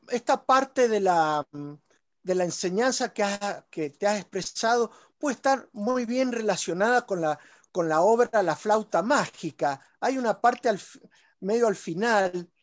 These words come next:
eh, donde Zoroastro se junta con otras jerarquías y dice, y presenta al que va a ser iniciado y le dice, "Yo retiro todo este poder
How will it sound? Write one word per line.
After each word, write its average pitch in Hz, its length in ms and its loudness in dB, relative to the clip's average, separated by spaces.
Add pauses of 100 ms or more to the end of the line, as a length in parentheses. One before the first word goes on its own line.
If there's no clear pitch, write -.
(340)
eh, 156 300 0 (920)
donde 160 260 -4
Zoroastro 202 840 0
se - 240 -10
junta 226 500 -6
con 170 220 -2
otras 196 600 -6 (320)
jerarquías 185 760 0
y 185 120 -2
dice, 196 440 -6 (300)
y 165 120 -10
presenta 202 600 0
al 170 160 -2
que 165 140 -4
va 185 100 0
a 180 40 0
ser 214 340 -4
iniciado 202 600 0
y 208 40 -2
le 196 80 0
dice, 190 260 -4 (800)
"Yo 196 300 0
retiro 214 640 -4
todo 233 280 2
este 196 320 -8
poder 185 640 0